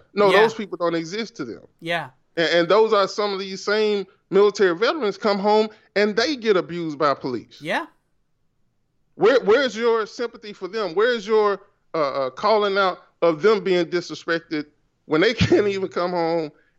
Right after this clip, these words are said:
Speaker 1: and live, and live without getting killed by the police and that officer getting off scot-free?
Speaker 2: Yeah.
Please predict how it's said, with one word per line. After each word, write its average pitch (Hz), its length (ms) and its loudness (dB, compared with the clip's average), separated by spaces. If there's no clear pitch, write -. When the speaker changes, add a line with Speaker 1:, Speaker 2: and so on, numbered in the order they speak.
Speaker 1:
and 147 300 0
live, 170 480 0
and 151 240 0
live 160 580 2
without 175 320 0
getting 180 240 -2
killed 233 340 0
by 175 140 0
the 170 60 -4
police 170 480 -8
and 156 120 -4
that 175 120 0
officer 160 400 -2
getting 147 220 -4
off 139 220 -2
scot-free? 135 720 -4
Speaker 2:
Yeah. 202 320 -2